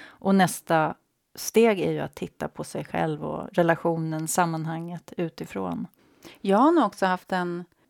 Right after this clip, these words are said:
Speaker 2: alltså ett, en trippelbestraffning då, för att jag tycker att det är en te-, ett tecken på svaghet att känna skam.
Speaker 1: Det
Speaker 2: Men
Speaker 1: tror jag är ganska vanligt. <laughs> Om, om man kommer liksom ens i där att man ens vet att man känner skam.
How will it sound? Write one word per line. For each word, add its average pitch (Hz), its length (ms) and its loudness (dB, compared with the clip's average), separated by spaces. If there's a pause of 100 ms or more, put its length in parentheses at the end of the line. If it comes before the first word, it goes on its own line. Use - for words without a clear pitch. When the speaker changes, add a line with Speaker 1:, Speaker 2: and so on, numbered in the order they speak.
Speaker 2:
alltså 180 160 -6
ett, - 380 -6
en 180 180 -6
trippelbestraffning 214 1300 0
då, 165 160 -2
för - 160 -4
att 180 120 -6
jag 180 140 -4
tycker 190 260 -6
att 185 140 -8
det 185 300 -10
är 170 220 -8 (280)
en 190 160 -4
te-, 196 240 -2
ett 190 80 0
tecken 190 220 0
på 196 100 -4
svaghet 208 840 2
att - 100 -4
känna 165 360 -2
skam. - 640 -4 (680)
Speaker 1:
Det 185 120 -2
Speaker 2:
Men 226 80 0
Speaker 1:
tror 202 120 4
jag 170 120 6
är 151 340 -2
ganska 170 480 -6
vanligt. 247 640 12
<laughs> 302 260 12 (640)
Om, 214 240 6
om 214 220 8
man 190 120 6
kommer 190 340 4
liksom 170 360 2
ens 185 300 2
i 180 60 0
där 170 220 6
att 156 140 0
man 156 160 -4
ens 151 220 -4
vet 190 240 6
att 180 100 -2
man 180 100 -2
känner 160 300 2
skam. 147 480 0